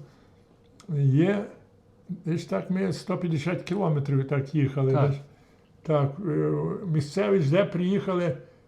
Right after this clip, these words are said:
Speaker 1: українці, і там було українське с-, село, чи фермера там, там стоїть церква, і цвинтар є, і український дім є.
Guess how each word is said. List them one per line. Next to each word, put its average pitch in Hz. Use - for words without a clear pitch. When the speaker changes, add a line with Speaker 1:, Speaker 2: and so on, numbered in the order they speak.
Speaker 1:
українці, 170
і 170
там 170
було 165
українське 156
с-, -
село, 170
чи 139
фермера 175
там, 143
там 151
стоїть 165
церква, 170
і 139
цвинтар 165
є, 156
і 202
український 160
дім 170
є. 156